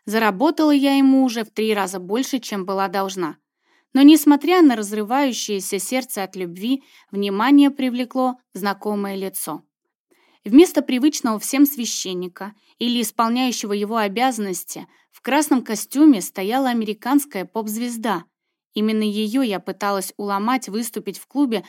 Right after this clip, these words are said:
только потому, что сама обожала, но слишком огромный гонорар заставил сбавить обороты. "Черт!"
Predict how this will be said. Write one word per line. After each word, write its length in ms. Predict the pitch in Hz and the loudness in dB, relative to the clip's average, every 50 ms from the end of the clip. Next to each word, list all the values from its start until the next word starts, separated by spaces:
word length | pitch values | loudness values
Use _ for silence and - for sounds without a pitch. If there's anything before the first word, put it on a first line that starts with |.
| - _ _ _ | -18 _ _ _
только 280 | - 240 247 220 - 220 | -6 -6 -6 -4 -6 -8
потому, 460 | 214 - 220 - 226 233 277 330 320 | -8 -8 -8 -6 0 2 2 2 2
что 180 | - - 226 | 0 -4 -8
сама 420 | 208 - - 269 285 294 294 247 196 | -8 -4 0 4 6 6 6 4 2
обожала, 560 | 175 185 196 202 202 214 196 185 175 170 - _ _ _ _ _ _ _ | -2 -2 -6 -4 -4 -4 -4 -4 -4 -8 -12 _ _ _ _ _ _ _
но 100 | 202 202 | -8 -8
слишком 500 | - - 226 254 240 - - 226 208 196 - | -6 -6 -6 -6 -6 -6 -6 -6 -6 -4 -4
огромный 480 | 208 190 185 214 226 220 208 196 190 | -6 -4 -4 -4 -4 -4 -4 -4 -6
гонорар 560 | 180 185 202 190 185 180 175 185 202 247 247 - - - - _ _ | -6 -6 -6 -6 -4 -4 -2 -2 -2 -2 -2 -4 -12 -20 -20 _ _
заставил 600 | 196 233 247 226 - - 214 196 202 214 269 262 | -2 0 0 0 0 -2 -2 -2 0 0 -2 -4
сбавить 540 | 233 226 196 185 202 190 185 190 170 - | -4 -6 -6 -2 -2 -2 -2 -2 -4 -6
обороты. 580 | 208 196 190 220 233 247 226 190 - - - 180 _ _ _ _ _ _ _ _ _ _ | -8 -4 -4 -4 -4 -2 -4 -6 -8 -10 -16 -18 _ _ _ _ _ _ _ _ _ _
"Черт!" 480 | _ - - - 285 285 247 202 190 - | _ -12 -4 2 2 2 2 2 -4 -8